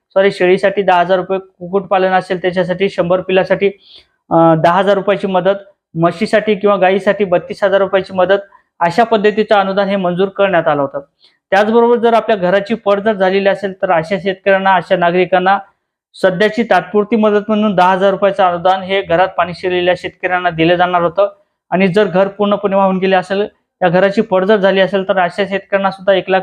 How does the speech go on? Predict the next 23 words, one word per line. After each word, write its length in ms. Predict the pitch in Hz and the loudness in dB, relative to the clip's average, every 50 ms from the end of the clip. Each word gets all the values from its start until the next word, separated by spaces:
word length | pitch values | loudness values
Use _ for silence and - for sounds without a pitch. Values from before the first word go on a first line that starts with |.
| 185 - | -2 -6
वीस 160 | 185 180 - | -10 -4 -4
हजाराची 380 | 185 170 185 180 180 170 - 180 | -2 0 2 0 0 0 -2 -2
मदत 280 | 175 175 175 185 208 208 - _ _ _ _ _ _ _ _ | 0 0 2 2 0 -2 -2 _ _ _ _ _ _ _ _
हे 60 | 185 | 0
देऊ 260 | 175 208 226 214 190 | 2 4 4 4 4
असंही 320 | 180 165 - 220 220 226 220 | 2 2 2 2 2 2 2
सांगण्यात 380 | - 214 190 190 185 175 - | 0 -2 0 0 0 0 0
आलं 140 | 170 147 147 | 0 0 0
होतं. 200 | 143 143 147 143 143 - _ _ _ _ _ _ - | -2 -2 -4 -6 -8 -10 _ _ _ _ _ _ -2
अनेक 320 | 165 180 214 240 240 240 | 0 2 2 0 0 0
शेतकऱ्यांचं 460 | 226 208 214 - 220 214 202 226 220 | -2 -4 -2 0 -2 -2 0 0 -2
नुकसान 340 | 202 185 - - 214 208 202 | -2 -4 -4 -2 -2 0 2
झालेलं 300 | 202 202 196 196 190 196 | 2 2 2 2 0 0
आहे, 80 | 196 196 - | 0 0 2
त्याचबरोबर 400 | 190 185 180 185 190 190 196 196 196 | 0 0 0 0 0 0 0 0 0
शेती 260 | - 190 175 190 196 | -4 -6 -6 -6 -6
पिकाचं 420 | 180 185 185 190 196 190 - 190 | -6 -6 -2 0 -2 -2 -2 -8
सुद्धा 240 | - - 180 190 190 | -14 -6 -2 -2 0
मोठ्या 280 | 185 185 175 - 190 185 | 0 0 0 0 -2 -2
प्रमाणात 360 | - 185 180 180 175 165 160 | 0 0 0 0 0 0 -2
नुकसान 320 | 160 151 - - 196 190 | -6 -6 -2 -2 0 2
झालेलं 260 | 180 175 175 175 175 | 2 2 2 2 2
आहे. 100 | 185 - | 0 -2